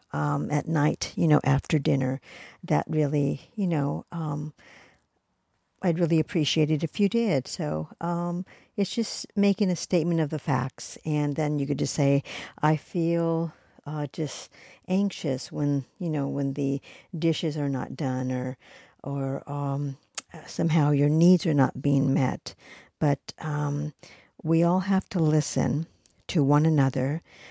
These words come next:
and we have to also, um, listen and to be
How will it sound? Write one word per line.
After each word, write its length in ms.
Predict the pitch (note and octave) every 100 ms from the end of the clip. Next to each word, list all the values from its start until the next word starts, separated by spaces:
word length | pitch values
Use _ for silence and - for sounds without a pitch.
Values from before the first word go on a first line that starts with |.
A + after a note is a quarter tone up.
| - _
and 380 | D3 D3 D3 C#3+
we 140 | D3 D3+
have 240 | D#3+ -
to 400 | - D3 C#3+ C#3+ -
also, 600 | D3+ E3+ - D#3 C#3+ D3
um, 380 | - D3+ C#3 C#3+ - - - -
listen 720 | E3+ E3 F3+ - F#3 F3+ F#3 - - - _
and 260 | C#3 C3+ -
to 100 | D3
be 180 | D3+